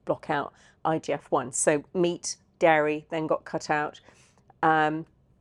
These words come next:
and then I started to, to, to look at other things as well and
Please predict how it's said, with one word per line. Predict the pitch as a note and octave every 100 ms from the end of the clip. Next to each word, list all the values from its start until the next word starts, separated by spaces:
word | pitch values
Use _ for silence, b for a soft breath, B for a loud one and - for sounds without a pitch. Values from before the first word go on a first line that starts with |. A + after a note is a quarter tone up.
| _ _ _ _ _ _ - _
and | G3 A#3+
then |
I | B3+
started | A3 B3 G#3 G3+ F#3 F3
to, | - F3+ E3+
to, | - - -
to | - A3+
look | G3+ F#3+
at | -
other | F3
things | F3 F3 E3+
as | F3 -
well | E3+ C#3+
and | - E3+